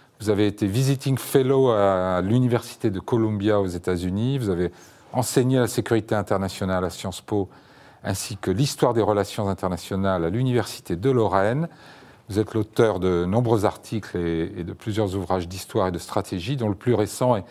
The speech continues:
La guerre de vingt ans, djihadisme et contre-terrorisme au vingt et unième siècle,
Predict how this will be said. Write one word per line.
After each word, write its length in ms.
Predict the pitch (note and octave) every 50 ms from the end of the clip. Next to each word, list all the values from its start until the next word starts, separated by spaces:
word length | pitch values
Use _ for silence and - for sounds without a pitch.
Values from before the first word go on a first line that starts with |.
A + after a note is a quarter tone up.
| - - - - - _ -
La 140 | G2 G2+ G2+
guerre 260 | G#2 A#2 E3 D#3 B2+
de 80 | B2+
vingt 380 | A#2+ G#2+ A2+ C#3+ D3 C#3 - -
ans, 340 | C3 C3+ D3+ E3 E3 - - - - - - - -
djihadisme 580 | F#2+ F#2+ B2+ C#3+ C3 A#2 A#2 B2+ D3+ D#3+ C#3+ A#2+ G2+
et 40 |
contre-terrorisme 880 | - - - D#3+ - - - - C3 A2+ G#2 F#2+ F#2+ A2 B2+ C#3 C#3 A#2+
au 80 | F#2 F#2
vingt 240 | G#2 B2 B2 -
et 40 | A2+
unième 260 | G#2 G2 F#2+ F#2 F2
siècle, 460 | - - - G2+ G#2 A#2+ C3+ - -